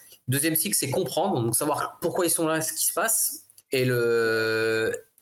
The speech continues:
et le troisième cycle, c'est vraiment, euh, euh, là, il n'y avait pas trop de noms, mais c'était plutôt conflit, quoi, en fait.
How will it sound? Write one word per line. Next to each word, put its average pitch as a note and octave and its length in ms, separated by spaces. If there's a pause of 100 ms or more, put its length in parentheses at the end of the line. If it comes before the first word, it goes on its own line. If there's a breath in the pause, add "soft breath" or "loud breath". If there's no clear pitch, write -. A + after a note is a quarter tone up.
et C3 80
le A2+ 500
troisième C#3+ 320
cycle, B2+ 260
c'est B2 120
vraiment, C3 460
euh, G#2+ 260 (920 loud breath)
euh, F#2+ 960
là, - 180
il F2+ 60
n'y A#2 80
avait B2+ 180
pas C#3 120
trop - 200
de D3 60
noms, E3+ 160
mais C#3 100
c'était B2+ 220
plutôt C3+ 220
conflit, C3+ 420
quoi, B2+ 160
en A2 60
fait. G#2 200